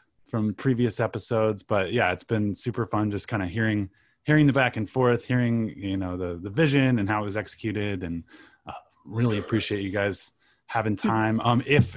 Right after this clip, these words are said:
Speaker 1: anybody's
Speaker 2: Sure.
Speaker 1: listening,
Speaker 2: Go ahead.
Speaker 1: wants to check out, um, an animated version of, uh, of the rendering behind Drew there. Um, you can go to our Sustainable Homes of the Future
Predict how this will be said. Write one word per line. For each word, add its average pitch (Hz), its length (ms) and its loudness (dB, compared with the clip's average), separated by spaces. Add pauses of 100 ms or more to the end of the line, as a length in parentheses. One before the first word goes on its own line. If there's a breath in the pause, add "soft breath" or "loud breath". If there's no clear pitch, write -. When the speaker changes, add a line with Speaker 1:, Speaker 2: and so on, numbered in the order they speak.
Speaker 1:
anybody's 147 400 4
Speaker 2:
Sure. 135 60 0
Speaker 1:
listening, 131 360 2
Speaker 2:
Go 123 60 2
ahead. 113 100 -2
Speaker 1:
wants 131 320 2
to 123 320 -2
check 117 320 -2
out, 117 300 2
um, 98 440 -2 (400 loud breath)
an 110 160 -2
animated 131 600 4
version 135 540 4
of, 113 600 -2 (420)
uh, 101 440 -2
of 98 160 -4
the 107 80 0
rendering 117 500 2
behind 117 340 0
Drew 120 280 2
there. 151 340 0 (380 loud breath)
Um, 101 260 0
you 113 120 0
can 123 80 6
go 127 160 6
to 120 200 0
our 110 160 4
Sustainable 123 540 0
Homes 120 400 2
of 117 180 -6
the 101 60 -14
Future 117 520 -2